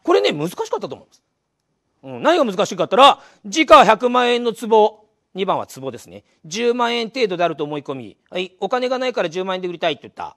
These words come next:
はい、信じて十万円購入する、成立した。これね、なんでダメかっていうとね、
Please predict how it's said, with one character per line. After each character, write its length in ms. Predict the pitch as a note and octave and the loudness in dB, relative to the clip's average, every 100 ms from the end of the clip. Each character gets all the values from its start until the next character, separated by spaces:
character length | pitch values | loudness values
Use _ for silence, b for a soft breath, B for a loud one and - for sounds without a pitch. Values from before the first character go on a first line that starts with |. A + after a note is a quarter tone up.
| - | -10
は 80 | F3 | -10
い、 140 | F#3 _ | -10 _
信 240 | - B3+ | -10 -8
じ 100 | A3 | -6
て 120 | F3+ | -8
十 160 | D3+ F#3 | -6 -6
万 160 | F#3 F3 | -6 -8
円 60 | |
購 160 | F3 E3 | -8 -8
入 120 | E3 | -8
す 100 | D3 | -8
る、 240 | D#3 D#3+ _ _ | -6 -6 _ _
成 220 | - F3 | -6 -6
立 140 | D#3 | -6
し 40 | D#3 | -4
た。 240 | D#3+ D3 b b | 0 0 b b
こ 100 | - | -6
れ 80 | B3+ | -4
ね、 340 | C4+ A3 C3+ _ _ _ _ _ _ _ _ _ _ _ _ | -2 -4 -6 _ _ _ _ _ _ _ _ _ _ _ _
な 180 | B2+ D3 | -8 -6
ん 40 | A#3+ | -2
で 80 | |
ダ 80 | G#3 | -2
メ 80 | D#3+ | -4
か 80 | C3 | -6
っ 40 | |
て 80 | - | -10
い 20 | |
う 20 | |
と 80 | - | -16
ね、 260 | A2 G2+ | -16 -16